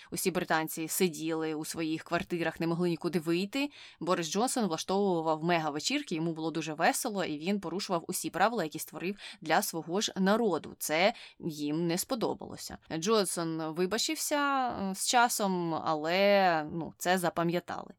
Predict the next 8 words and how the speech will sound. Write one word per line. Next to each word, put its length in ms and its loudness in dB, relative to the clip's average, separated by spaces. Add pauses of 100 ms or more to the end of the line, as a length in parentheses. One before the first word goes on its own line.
(160)
Також 280 4
він 140 4
призначив 640 2
на 240 4
посаду 580 2
в 140 -14
керівництво 640 2
партії 760 -2